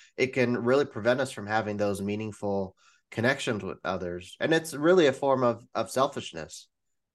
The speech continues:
So one of the things that is a probably a good time to reflect and ask yourself is, uh, do you allow indifference to inhibit you from communicating and connecting with others? And then what, a couple things to get over indifference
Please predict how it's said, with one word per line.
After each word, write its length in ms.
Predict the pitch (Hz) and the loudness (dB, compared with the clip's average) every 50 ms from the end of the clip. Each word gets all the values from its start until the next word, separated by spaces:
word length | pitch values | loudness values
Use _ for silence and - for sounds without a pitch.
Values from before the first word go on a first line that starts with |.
| _ _ _ - | _ _ _ -2
So 300 | - 143 143 139 135 123 | 2 6 6 6 6 6
one 260 | 117 127 139 160 190 | 4 4 4 4 4
of 80 | 185 156 | 4 4
the 80 | 147 | 2
things 460 | - - 143 135 131 131 123 117 - | 2 0 0 0 0 -2 -4 -6 -4
that 320 | - 127 120 117 113 104 - _ _ _ _ _ _ _ _ _ _ _ - - | 0 2 2 2 2 0 -4 _ _ _ _ _ _ _ _ _ _ _ -8 -6
is 240 | - 120 101 110 | -6 -4 -2 0
a 80 | 113 104 | -2 -2
probably 360 | - - - 135 139 123 120 | -2 0 2 2 4 4 2
a 40 | 101 | 2
good 160 | 110 123 123 | 0 0 0
time 220 | - 123 117 117 110 | -2 -2 -2 -2 -2
to 60 | 104 | -2
reflect 500 | 101 98 - - 170 190 180 185 - 117 | -4 -4 0 2 2 2 2 2 -2 -4
and 120 | 117 117 | -2 -2
ask 220 | 143 180 175 - 123 | -2 -2 -4 -4 -8
yourself 400 | 110 - - 98 92 90 95 - _ _ - - - - - - | -8 -6 -4 -4 -4 -4 -6 -8 _ _ -20 -20 -20 -20 -8 0
is, 360 | - 120 123 120 117 110 107 - | 2 4 6 6 4 2 0 -2
uh, 80 | 87 120 | -2 -2
do 140 | 110 101 127 | 0 2 6
you 180 | 151 160 151 | 6 8 8
allow 380 | 135 127 120 120 131 139 143 131 | 8 6 6 6 6 6 4 2
indifference 720 | - - 113 107 98 117 117 117 - - 107 98 95 - - | 0 -2 -4 -2 0 -2 -2 -2 -2 -6 -6 -6 -6 -8 -6
to 140 | - 117 110 | -4 -2 -2
inhibit 400 | 101 87 110 131 131 139 - 92 | -2 0 0 0 0 0 -4 -4
you 140 | 95 92 | -6 -8
from 400 | 92 - - 104 101 98 95 92 _ _ - _ _ - | -6 -6 -4 -4 -4 -4 -6 -10 _ _ -20 _ _ -16
communicating 800 | - 98 107 110 113 110 104 - 110 104 104 104 104 101 104 - _ _ _ _ _ _ _ _ - | -10 -6 -4 -4 -4 -4 -4 -4 -4 -2 -2 -2 -4 -6 -8 -14 _ _ _ _ _ _ _ _ -2
and 320 | 107 107 104 101 98 - | -2 0 0 -2 -4 -8
connecting 500 | - - 101 110 113 113 - - 110 98 | -6 -4 -2 -2 -2 -4 -6 -8 -6 -6
with 160 | 92 90 87 | -6 -8 -6
others? 640 | - - 90 85 80 73 67 - - - - - _ _ _ _ _ _ _ _ _ _ _ _ _ - | -6 -6 -6 -6 -6 -8 -12 -12 -18 -20 -20 -20 _ _ _ _ _ _ _ _ _ _ _ _ _ 2
And 140 | 120 123 | 2 4
then 200 | 127 127 123 123 | 4 4 4 4
what, 200 | 123 127 135 - 117 117 - - | 4 4 4 4 0 -4 -4 -4
a 100 | 113 113 | -6 -2
couple 300 | - 143 143 143 - 156 | 0 0 0 0 0 -4
things 340 | 147 143 127 123 123 - - | -2 0 0 0 -2 -2 -2
to 100 | - 117 | -2 0
get 200 | 104 117 107 104 | 2 2 4 4
over 360 | 107 123 143 139 - 104 98 | 4 2 2 0 0 -2 -2
indifference 800 | - 98 104 98 98 101 87 - - 101 98 98 101 101 - | -2 -2 -4 -2 -2 -2 -4 -4 -4 -4 -4 -4 -6 -8 -14